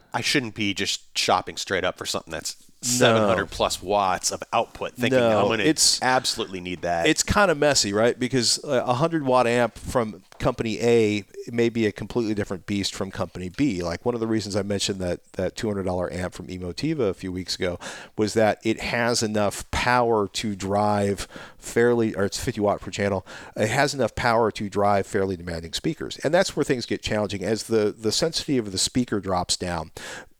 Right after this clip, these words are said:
Speaker 2: the more important the power coming out of the amp is. Like, you always want
Speaker 1: Right.
Speaker 2: clean power coming out of the amp. But your twenty-five dollar Class D amplifier, you know, with a wall wart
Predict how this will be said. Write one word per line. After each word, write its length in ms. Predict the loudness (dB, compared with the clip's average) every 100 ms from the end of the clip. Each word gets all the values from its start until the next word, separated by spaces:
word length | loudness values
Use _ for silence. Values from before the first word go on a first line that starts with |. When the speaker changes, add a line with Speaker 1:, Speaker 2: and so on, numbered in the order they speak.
| -4
Speaker 2:
the 160 | -2
more 440 | 0 2 4 4 2
important 640 | -4 -6 -2 0 -2 -8 -10
the 80 | -4
power 380 | 0 0 0
coming 280 | -2 -6 -6
out 140 | -6 -6
of 60 |
the 140 | -8 -8
amp 260 | -8 -10
is. 140 | -8 -6
Like, 120 | 0
you 60 | 0
always 180 | 0 0
want 140 | -2
Speaker 1:
Right. 80 | 0
Speaker 2:
clean 280 | 0 -2 -4
power 260 | -4 -4
coming 260 | -6 -10 -10
out 120 | -10
of 60 | -10
the 140 | -10
amp. 260 | -12 -14 -16 -20 -20 -20 -20 -20 _ _ -20 _ -2
But 140 | -2
your 100 | -2
twenty-five 520 | -2 0 2 2 4
dollar 300 | 4 4 2
Class 400 | 0 -2 0 -2
D 180 | -4 -2
amplifier, 800 | -2 -2 -2 -2 -2 -2 -4 -6 -6
you 100 | -6
know, 140 | -4
with 180 | -4 -4
a 60 | -4
wall 340 | -2 2 2
wart 360 | 0 -2 -4